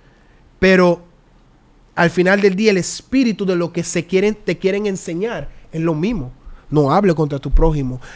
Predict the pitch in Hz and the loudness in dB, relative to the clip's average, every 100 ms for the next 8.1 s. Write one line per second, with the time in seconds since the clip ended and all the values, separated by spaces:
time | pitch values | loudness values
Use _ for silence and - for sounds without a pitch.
0 | - 160 180 180 185 - 185 175 - 202 | 0 2 4 4 4 4 0 0 -2 0
1 | 185 180 185 254 226 190 185 170 170 165 | 0 0 0 -2 -2 -2 -2 0 0 2
2 | 185 190 202 196 165 147 - _ _ _ | 4 4 4 2 0 -4 -6 _ _ _
3 | _ _ - 208 190 185 202 247 208 165 | _ _ 4 6 8 8 10 8 8 6
4 | 175 175 208 202 175 170 160 - 208 170 | 4 6 6 4 2 2 0 0 0 0
5 | - - - 170 156 - 226 262 247 208 | -4 -16 -4 -2 2 2 4 4 2 2
6 | 208 190 180 185 175 - 190 175 160 - | 0 -2 -2 -2 -2 -4 -2 -2 -2 -2
7 | 220 226 190 - 175 180 165 151 160 160 | 4 4 2 -2 -2 -2 -6 -4 -2 -2